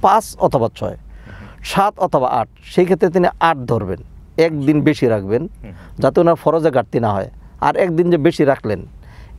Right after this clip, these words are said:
Speaker 1: একটা রোজার মূল্য কত রকম?
Speaker 2: আল্লাহ।
Speaker 1: আল্লাহু আকবার। নবীজি সাল্লাল্লাহু আলাইহি হাদিসের মধ্যে বলেছেন, "মান সামা ইয়াওমান লিল্লাহি সুবহানাহু ওয়া তাআলা, বা'াদাল্লাহু সুবহানাহু ওয়া তাআলা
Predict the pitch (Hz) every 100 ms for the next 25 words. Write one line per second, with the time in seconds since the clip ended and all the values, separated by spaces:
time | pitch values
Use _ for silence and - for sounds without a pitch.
0 | - 180 - - - 175 160 156 139 143
1 | 139 117 117 101 92 - - - - -
2 | 98 92 92 - - 117 117 101 95 -
3 | 87 - - - - 151 175 170 190 160
4 | 139 135 143 147 139 127 113 113 151 -
5 | - - - - 117 139 160 - - 170
6 | 190 196 170 143 156 170 170 131 131 120
7 | 139 156 120 120 120 107 107 98 - 101
8 | - 202 - - - - - - - -
9 | 117 143 135 139 151 160 151 160 170 156
10 | 151 143 - 127 131 156 202